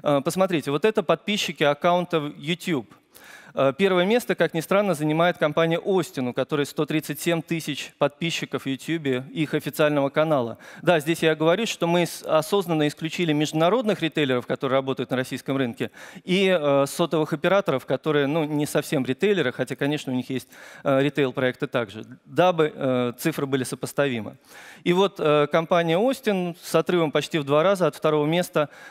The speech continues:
э, вырвалась вперёд, да, хотя, казалось бы, это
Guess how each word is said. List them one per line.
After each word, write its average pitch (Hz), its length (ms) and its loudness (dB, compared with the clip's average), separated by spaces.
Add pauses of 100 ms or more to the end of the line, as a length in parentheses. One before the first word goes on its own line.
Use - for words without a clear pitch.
(100)
э, 131 640 2 (420)
вырвалась 156 720 2
вперёд, 180 400 0
да, 147 480 2
хотя, 160 340 0
казалось 147 460 2
бы, 135 100 -2
это 135 260 0